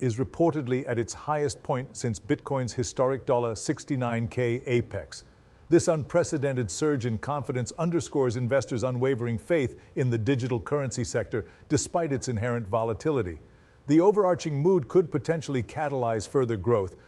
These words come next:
potentially pushing B T C to new highs. In a groundbreaking move to bolster global trade processes,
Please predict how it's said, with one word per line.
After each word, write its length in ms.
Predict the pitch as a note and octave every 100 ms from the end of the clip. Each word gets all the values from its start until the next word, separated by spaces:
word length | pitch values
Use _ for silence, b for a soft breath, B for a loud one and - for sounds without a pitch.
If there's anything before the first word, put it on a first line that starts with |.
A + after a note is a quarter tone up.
| B
potentially 420 | B2+ D#3+ D#3+ D#3
pushing 380 | A#2+ D3 - C3+
B 120 | A2+
T 220 | A2+ B2 G#2+
C 300 | - A2+ A2
to 100 | A2
new 200 | A2 G2+
highs. 420 | G#2+ F#2 E2+ - - - b b b b
In 120 | C#3 B2+
a 40 |
groundbreaking 720 | A#2+ C#3 D3 C3 C#3+ - B2
move 400 | A#2 B2 A2+ F#2+
to 80 | A2+
bolster 420 | G2+ B2+ - B2+
global 360 | G2+ A#2 A2+ G2+
trade 320 | - A#2+ G2+
processes, 640 | A#2+ A2 A#2 F#2 A2 F#2+